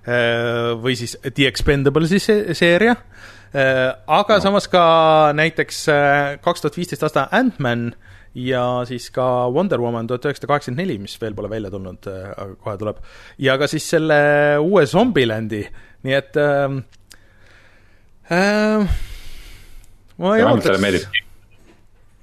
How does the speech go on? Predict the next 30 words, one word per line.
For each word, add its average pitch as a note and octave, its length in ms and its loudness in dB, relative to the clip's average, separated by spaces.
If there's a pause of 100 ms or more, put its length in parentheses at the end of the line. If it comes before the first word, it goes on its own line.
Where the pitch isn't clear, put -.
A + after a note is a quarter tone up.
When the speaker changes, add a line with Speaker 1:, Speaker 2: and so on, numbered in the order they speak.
(600)
Speaker 1:
et, - 260 -8
äh, F3 400 6
ma F3+ 160 2
väga, A3 240 2
väga G#3 240 2
palju E3 240 4
ei D3 240 4
julgeks E3+ 360 0
oodata, C#3+ 500 2
aga C#3+ 180 0
samas F3+ 240 0
see D#3 80 -4
on C#3+ 80 -2
Mortal F#3 320 0
Kombat, C#3+ 380 0
et G#2 220 -10
noh, A#2+ 120 -4 (400)
võib-olla C3+ 320 2
ongi C#3 160 -4
vaja, E3 320 4
et F3 100 -6
keegi D#3 380 0
sihuke, D3+ 320 -2
kes C#3+ 200 -4
on C3 100 -6
kirjutanud C3+ 420 -2
The C3 80 -2
Expendablesi, B2 720 -4 (160)
kirjutaks C3 480 -6
seda A#2+ 160 -2